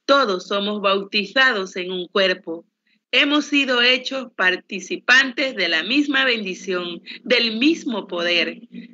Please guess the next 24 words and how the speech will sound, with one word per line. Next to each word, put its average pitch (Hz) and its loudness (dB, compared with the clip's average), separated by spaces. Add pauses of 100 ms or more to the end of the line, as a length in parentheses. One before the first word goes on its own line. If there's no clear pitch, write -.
(100)
La 180 4
misma 262 4
fe 269 2
que 202 -2
moraba 220 2
en 220 -4
Abraham 233 0 (340)
mora 208 2
dentro 254 -2
de 190 0
nuestros 240 -2
corazones. 170 -6 (260)
Esa 302 0
misma 294 0
fe 175 -2 (240)
que 208 -2
estaba 220 2
en 196 0
Abraham, 202 2 (280)
manteniendo 202 -2
una 330 2
promesa 233 0
de 180 -2
Dios 190 0